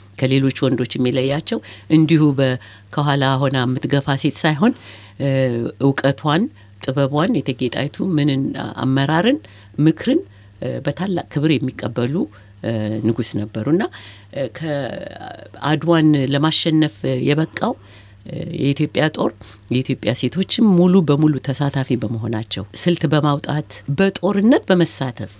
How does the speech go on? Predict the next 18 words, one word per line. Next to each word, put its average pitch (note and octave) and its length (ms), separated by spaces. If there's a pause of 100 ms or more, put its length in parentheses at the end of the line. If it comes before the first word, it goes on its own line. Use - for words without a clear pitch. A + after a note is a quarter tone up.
(140)
ታጣቂ D#3 520
የነበሩ C#3 460
ሴቶች C3+ 320 (100)
ስለነበሩ E3+ 600 (340)
የርስት B2+ 360
ባለቤት C#3 460
ናቸው። C3 360 (320)
በሙግት D3+ 460
ላይ C#3+ 160
ራሳቸውን C#3+ 540
የሚያቀርቡ C3 580
ናቸው። A#2 360 (180)
ብዙ C3+ 220 (220)
ያደረጉ A2 560
ናቸው G#2+ 340
ለማለት C#3+ 420
ነው C3 140
የጥንታዊው። A#2 600